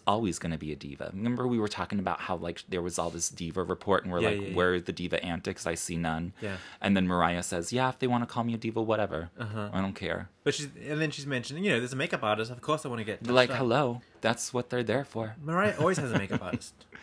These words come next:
Speaker 1: Right, this is not new.
Speaker 2: Yeah.
Speaker 1: If this is new to you, then something's wrong. So, but it was a really cute little interview. Lots of stuff from the, around the scenes and behind the scenes. And
Speaker 2: Yeah.
Speaker 1: Mariah's looking gorgeous, of course.
Speaker 2: Yeah.
Speaker 1: And they had, um,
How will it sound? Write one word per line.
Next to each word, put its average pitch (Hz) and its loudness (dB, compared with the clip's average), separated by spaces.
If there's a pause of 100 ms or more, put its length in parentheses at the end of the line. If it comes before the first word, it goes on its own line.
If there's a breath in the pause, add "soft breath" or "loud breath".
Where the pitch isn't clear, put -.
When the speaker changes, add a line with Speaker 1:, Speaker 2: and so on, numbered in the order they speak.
(300 loud breath)
Speaker 1:
Right, 175 2
this 139 -2
is 180 -4
not 170 0
new. 104 2
Speaker 2:
Yeah. 151 0
Speaker 1:
If - -4
this 123 -2
is 156 -4
new 160 4
to - -4
you, 107 -2 (280 soft breath)
then 90 -2
something's 104 -2
wrong. - 0 (720 loud breath)
So, 98 6
but 123 6
it 131 8
was 131 2
a 160 2
really 123 2
cute - -8
little 107 0
interview. 90 0
Lots 92 -4
of - -8
stuff - -2
from 98 0
the, - -4
around 98 0
the 95 -2
scenes 90 -2
and 92 -2
behind 90 -4
the 87 -2
scenes. 85 -4
And 90 -6
Speaker 2:
Yeah. 101 -6
Speaker 1:
Mariah's 87 -2
looking 95 -6
gorgeous, 87 -6
of - -16
course. 104 -10
Speaker 2:
Yeah. 95 -10 (380 loud breath)
Speaker 1:
And 95 -4
they 92 -2
had, 85 -4
um, 80 -6